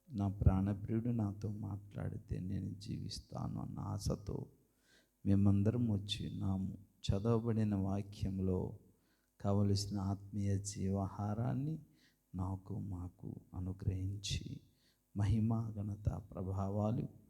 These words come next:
మీరొక్కరే పొందుకోమని సర్వశక్తి గల దేవుడు యేసు నామమున ప్రార్థిస్తున్నాం తండ్రి.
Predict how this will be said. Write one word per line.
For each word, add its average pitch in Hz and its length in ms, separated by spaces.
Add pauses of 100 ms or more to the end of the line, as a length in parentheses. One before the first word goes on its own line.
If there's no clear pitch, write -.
(320)
మీరొక్కరే 101 720
పొందుకోమని 113 960 (580)
సర్వశక్తి 98 680
గల 98 240
దేవుడు 95 520 (120)
యేసు 101 400
నామమున 107 800 (760)
ప్రార్థిస్తున్నాం 92 880
తండ్రి. - 580